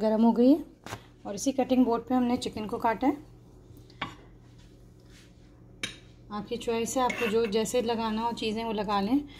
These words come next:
मैं पहले लगाऊंगी इसमें green chutney, yogurt और hummus इसमें साथ है,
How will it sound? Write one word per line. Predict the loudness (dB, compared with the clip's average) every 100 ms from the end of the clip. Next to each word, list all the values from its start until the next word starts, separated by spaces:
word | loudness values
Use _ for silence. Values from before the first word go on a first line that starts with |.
| -20 -12
मैं | -8
पहले | -4 -2 -2
लगाऊंगी | -2 -2 -2
इसमें | -4 -4 -4
green | -2 -2
chutney, | -4 -2 4 4 4 -14 -20 -20 -20 -20 -20 -20 -20 -20 -20 -20 -20 -20 -20 -20 -20 -18 -18 -18 -20 -20 -20 -20 -20 -20 -20 -20 -20 -14
yogurt | -4 -2 2 2 2
और | 0
hummus | 0 -4 -6 -6
इसमें | -6 -4
साथ | -2 0 0 0
है, | 0